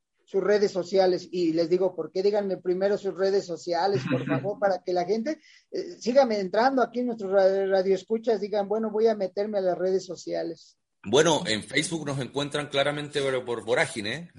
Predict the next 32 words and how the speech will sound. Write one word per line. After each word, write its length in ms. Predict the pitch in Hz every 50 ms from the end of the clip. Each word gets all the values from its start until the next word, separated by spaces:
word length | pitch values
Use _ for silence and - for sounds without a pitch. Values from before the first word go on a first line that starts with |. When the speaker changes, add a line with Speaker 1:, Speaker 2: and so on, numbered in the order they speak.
| - -
Speaker 3:
por 240 | 71 92 90 87 87
Vorá-, 300 | 82 95 101 117 139 131 -
eh, 420 | 107 107 107 104 104 104 107 95
el, 100 | 98 98
el 460 | 98 - - - 101 98 92 92 90
slash 420 | 90 - 117 139 165 185 180 - - -
de 140 | - 135 151
facebook 460 | 151 170 170 170 170 165 156 - -
punto 260 | - 156 143 151 151
com 200 | 147 170 170 175
es 200 | 143 143 - -
Vorágine 540 | 90 107 110 117 139 139 - 151 147 139 131
Rock 260 | 117 120 131 - -
Duro, 480 | 120 180 175 123 95 80 71 - _ _ _ _ _ _ _ _ _ _ _ _ _ _
Speaker 2:
Ujú. 280 | - 143 160 156 139 123
Speaker 3:
todo 200 | 113 131 143 143
junto. 640 | 147 - 170 156 139 104 85 - 85 71 67 - _ _ _ _ _ _ _ _
Y 280 | - 101 104 104 101 101
en 160 | 101 98 98
es-, 220 | 92 87 - - -
en 120 | 104 127
Instagram, 540 | 180 196 180 - - 156 156 165 175 175 170
que 100 | - 160
es 40 | -
como 180 | - 147 143
la 120 | 139 135 131
red 120 | 139 139
social 360 | - 139 - - 143 143 143
a 80 | 139 127
la 100 | 123 117
que 100 | 107 107
más 1000 | 104 110 120 127 131 135 135 139 143 139 135 135 135 135 139 139 131 127 131